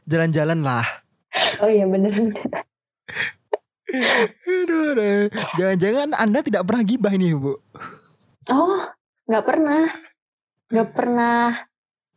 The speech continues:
Speaker 2: nggak pernah libur buat gibah.
Speaker 1: <laughs> Dasar, dasar. Waduh, aduh, aduh. Oh ya, ngomongin tadi, eh, masalah apa, eh, W F H tadi, eh,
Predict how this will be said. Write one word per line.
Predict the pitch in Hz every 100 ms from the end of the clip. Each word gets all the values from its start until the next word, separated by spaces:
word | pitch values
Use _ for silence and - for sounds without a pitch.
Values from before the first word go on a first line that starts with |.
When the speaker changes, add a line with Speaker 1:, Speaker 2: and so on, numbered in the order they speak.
| _
Speaker 2:
nggak | - 233
pernah | 208 233 254
libur | 240 214 226
buat | 220 220 208
gibah. | 220 339 311 269 302 - - - -
Speaker 1:
<laughs> | 415 - 277 294 -
Dasar, | 143 135 151 170 208
dasar. | 165 156 151
Waduh, | 151 170 285 302 277
aduh, | 220 185
aduh. | 180 170 165 170 151 - - -
Oh | 208
ya, | 226 180 - - -
ngomongin | 202 220 247 269
tadi, | 277 294
eh, | - - 208 214
masalah | 214 220 208 202 196 - _ _ _
apa, | - 180 214 202 185
eh, | 175 180
W | 170
F | 170 175
H | 185
tadi, | 180 180 196
eh, | - - 160 160